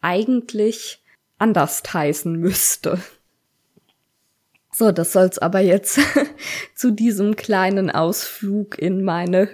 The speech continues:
Überlegungen gewesen sein. Im Grunde spielt's ja auch keine Rolle. Ich bin einfach bei so Sachen neugierig und ja, falls jemand von euch da Näheres weiß,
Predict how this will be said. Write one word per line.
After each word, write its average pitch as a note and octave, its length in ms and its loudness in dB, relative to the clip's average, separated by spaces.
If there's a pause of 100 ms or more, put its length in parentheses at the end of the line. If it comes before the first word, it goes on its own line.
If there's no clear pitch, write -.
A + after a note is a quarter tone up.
Überlegungen G#3+ 1080 2 (100)
gewesen G#3 680 -2
sein. F3+ 500 0 (300)
Im G3 160 0
Grunde E3+ 340 -2
spielt's - 400 -4
ja C#3+ 140 4
auch E3+ 120 -4
keine D#3 320 -2
Rolle. D3 420 0
Ich - 360 -10 (260)
bin A#3 360 4
einfach F3 420 0
bei D#3+ 200 0
so E3+ 160 -2
Sachen D#3+ 420 -4
neugierig E3+ 840 -2
und D3 360 -8 (160)
ja, - 200 -2
falls - 500 -2
jemand F#3+ 360 0
von - 240 -6
euch D3 420 -4 (440)
da F#3 200 -4
Näheres F3 720 -2
weiß, E3 580 -4